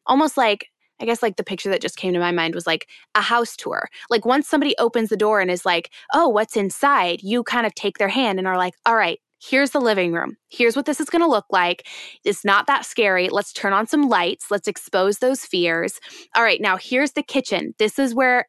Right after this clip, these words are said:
X happens. This is how this works. This is what you," you know, and it's kind of, like, guiding them through each room of the house to the point that they're like,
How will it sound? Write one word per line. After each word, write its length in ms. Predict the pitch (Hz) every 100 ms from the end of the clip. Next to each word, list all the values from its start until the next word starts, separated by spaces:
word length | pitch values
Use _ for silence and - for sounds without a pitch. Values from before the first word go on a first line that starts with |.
| -
X 260 | 220 -
happens. 440 | - 160 - - -
This 200 | 202 247
is 140 | 247
how 440 | - 220 202 202 196
this 320 | 196 214 -
works. 420 | 180 165 - - - - -
This 180 | 214 214
is 100 | 254
what 180 | 220 233
you," 180 | 208 226
you 80 | 233
know, 140 | 208 -
and 140 | 247
it's 100 | 240
kind 180 | 262 277
of, 40 |
like, 200 | 254 202
guiding 360 | 214 196 226 240
them 120 | 208
through 280 | - 233 208
each 200 | 202 -
room 140 | 208
of 80 | 196
the 80 | 175
house 420 | - 175 247 -
to 80 | 220
the 80 | 208
point 300 | - 185 -
that 80 | -
they're 180 | 190 185
like, 280 | 185 170